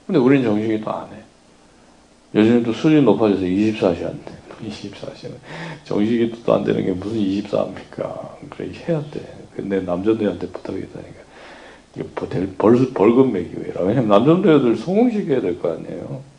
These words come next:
맨날 그렇게 힘들게 사시면 되겠습니까? 그럼 우리 뭐 남자대원들이 지금 막 사실은 뭐 있습니까? 없잖아요. 그럼 기도해야 될 거 아니에요. 기도는 할 수 있는데 안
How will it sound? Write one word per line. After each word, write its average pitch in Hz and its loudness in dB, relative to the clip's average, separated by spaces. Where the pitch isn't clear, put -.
맨날 131 4
그렇게 120 4
힘들게 156 4
사시면 107 0
되겠습니까? 80 -6
그럼 165 6
우리 143 6
뭐 113 4
남자대원들이 104 4
지금 95 -6
막 90 -4
사실은 90 -4
뭐 98 2
있습니까? 90 -6
없잖아요. 90 -10
그럼 131 -8
기도해야 214 2
될 98 0
거 90 2
아니에요. 85 -2
기도는 262 4
할 165 4
수 160 -2
있는데 82 -4
안 - -12